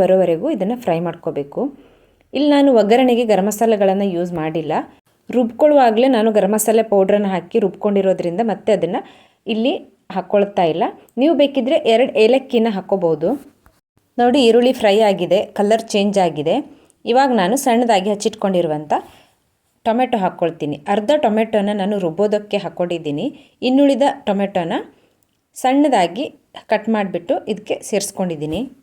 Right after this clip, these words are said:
ನೋಡಿ ಟೊಮೆಟೊ ಎಲ್ಲ ಸಾಫ್ಟ್ ಆಗಿದೆ. ಇವಾಗ ಕಾಲು ಟೇಬಲ್ ಸ್ಪೂನ್ ಆಗುವಷ್ಟು ಯೆಲ್ಲೋ ಪೌಡ್ರು ಮತ್ತು ಒಂದು ಟೇಬಲ್ ಸ್ಪೂನ್ ಆಗುವಷ್ಟು ಅಚ್ಚ ಖಾರದ ಪುಡಿನ ಹಾಕ್ಕೊಳ್ತಾ ಇದ್ದೀನಿ. ನೀವು ಬ್ಯಾಡಗಿ ಮೆಣಸನ್ನು ಹಾಕ್ಕೊಳ್ಳೋ ಹಾಗಿದ್ರೆ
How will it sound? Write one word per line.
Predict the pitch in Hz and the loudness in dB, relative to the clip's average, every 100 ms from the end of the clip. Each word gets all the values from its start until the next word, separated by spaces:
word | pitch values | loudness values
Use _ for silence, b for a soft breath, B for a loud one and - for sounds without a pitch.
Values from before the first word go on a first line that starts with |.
| _ _ _ _ _ - 226 | _ _ _ _ _ -4 -2
ನೋಡಿ | 254 254 | 0 2
ಟೊಮೆಟೊ | 196 208 214 | 0 2 2
ಎಲ್ಲ | 190 190 | 0 0
ಸಾಫ್ಟ್ | 180 185 - 175 | 0 -2 -2 -2
ಆಗಿದೆ. | 139 139 240 285 B B - | -2 -4 -6 -8 B B -2
ಇವಾಗ | 208 165 190 233 | 0 2 0 0
ಕಾಲು | 240 262 247 | 0 0 0
ಟೇಬಲ್ | 208 220 226 | 0 0 -4
ಸ್ಪೂನ್ | - 202 175 | -4 -2 -2
ಆಗುವಷ್ಟು | 156 160 - - 262 262 | -2 -4 -4 -4 -4 -2
ಯೆಲ್ಲೋ | 185 190 214 | -2 0 0
ಪೌಡ್ರು | 196 180 180 170 | 2 0 -2 -6
ಮತ್ತು | 151 240 226 | -6 -2 0
ಒಂದು | 196 220 | -2 -2
ಟೇಬಲ್ | 196 196 190 | -2 -2 -6
ಸ್ಪೂನ್ | 185 180 | -8 -6
ಆಗುವಷ್ಟು | 165 160 151 - 277 - b b b - | -8 -10 -12 -4 -4 -4 b b b -8
ಅಚ್ಚ | - - | -8 -2
ಖಾರದ | 220 190 180 - | 0 0 -2 -6
ಪುಡಿನ | 160 156 190 | -6 -4 -6
ಹಾಕ್ಕೊಳ್ತಾ | 180 - 160 156 151 135 | -8 -8 -8 -6 -6 -6
ಇದ್ದೀನಿ. | 135 147 254 - _ _ _ 233 | -6 -8 -10 -16 _ _ _ 0
ನೀವು | 262 285 | 2 4
ಬ್ಯಾಡಗಿ | 220 214 247 240 | 4 4 2 2
ಮೆಣಸನ್ನು | 226 233 214 202 | 2 0 0 -2
ಹಾಕ್ಕೊಳ್ಳೋ | 196 196 190 | 0 0 2
ಹಾಗಿದ್ರೆ | 165 160 143 185 | 0 -4 -4 -2